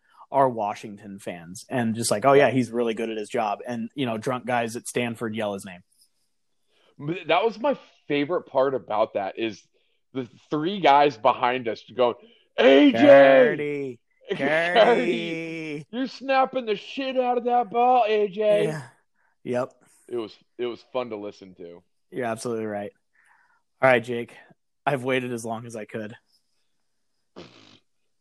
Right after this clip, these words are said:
Speaker 2: Let it, let it out, Trev. Let it out.
Speaker 1: And finally, we have linebackers.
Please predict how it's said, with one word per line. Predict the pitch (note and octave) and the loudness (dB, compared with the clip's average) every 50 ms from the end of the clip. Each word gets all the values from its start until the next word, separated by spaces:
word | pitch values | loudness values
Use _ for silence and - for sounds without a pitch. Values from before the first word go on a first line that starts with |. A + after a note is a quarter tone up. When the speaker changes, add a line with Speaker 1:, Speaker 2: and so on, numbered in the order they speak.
| _ _ _ _ _ | _ _ _ _ _
Speaker 2:
Let | G#2+ A#2+ B2+ B2 | -2 0 0 0
it, | C3+ C3 - - | -2 -4 -10 -6
let | B2+ B2+ B2+ B2 | -2 0 0 0
it | C3+ B2+ B2+ | 0 2 2
out, | A#2+ A2+ G#2 G2+ - _ _ _ _ | 2 2 2 0 -4 _ _ _ _
Trev. | - G#2+ G2+ G2+ G2 F2 | -6 -4 -2 -2 -4 -4
Let | G2+ G#2+ G#2 G#2+ | -4 -6 -4 -4
it | G#2+ G2+ | -6 -8
out. | G2+ F#2 F2+ F2 D#2+ - _ _ _ _ _ _ _ _ _ _ _ _ - | -8 -8 -8 -10 -12 -16 _ _ _ _ _ _ _ _ _ _ _ _ -14
Speaker 1:
And | C#3 C#3 | -12 -4
finally, | - E3+ D#3+ E3 E3 E3 E3 | 0 2 2 2 2 0 -2
we | D#3+ D3+ D3+ | -2 -2 0
have | D3+ C#3+ C3 | 0 -2 -2
linebackers. | C3 C3+ C3+ C3+ C3+ C3+ C3 B2+ A#2+ A#2 - - A#2 A2+ A2 - - _ | -4 -8 -10 -10 -10 -12 -12 -12 -14 -14 -16 -20 -20 -20 -20 -20 -20 _